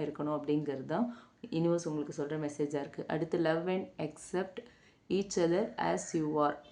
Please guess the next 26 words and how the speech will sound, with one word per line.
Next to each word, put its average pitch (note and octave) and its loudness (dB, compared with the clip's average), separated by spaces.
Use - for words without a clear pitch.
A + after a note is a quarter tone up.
நீங்க E3+ 2
ரெண்டு D#3+ 2
பேருமே E3+ 0
ஒருத்தருக்கு E3+ 0
ஒருத்தர் G3 2
எப்-, E3+ 4
எப்படி F#3 6
இருக்கீங்களோ E3+ 0
அப்படியே E3+ 0
அக்செப்ட் - -4
பண்ணிக்கோங்க. D#3+ -2
உங்களோட D#3 -2
அன்பை, D#3+ 0
அ, D#3 0
ரெண்டு E3 2
பேருமே F3 2
அன்பு, D#3+ 2
ஒருத்தருக்கு E3+ 0
ஒருத்தர் E3 0
லவ் D#3+ 4
பண்-, E3+ 0
எவ்வளோ E3 4
லவ் E3 2
கொடுக்குறீங்களோ D#3 0
அதே D#3+ 4
மாதிரி E3 0